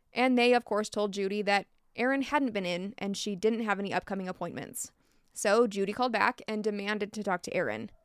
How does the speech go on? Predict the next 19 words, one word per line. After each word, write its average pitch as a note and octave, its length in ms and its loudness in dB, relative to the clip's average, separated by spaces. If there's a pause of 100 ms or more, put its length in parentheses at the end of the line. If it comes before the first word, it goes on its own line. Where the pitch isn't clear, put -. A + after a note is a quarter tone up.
(360)
This C4+ 160 0
was E4+ 80 -2
when F4+ 160 -6
Carla C4+ 300 0
told A3+ 240 -4
her A3 160 -6
that G3+ 180 -2
Erin G3+ 300 -2
was G3+ 160 -6
there, B3+ 420 4 (240)
but A3+ 120 -6
that A#3+ 180 -2
she C4 180 -2
didn't C4+ 300 0
want G#3+ 260 2
to A3+ 60 -10
talk G#3 180 0
to - 80 -4
Judy F#3+ 400 -2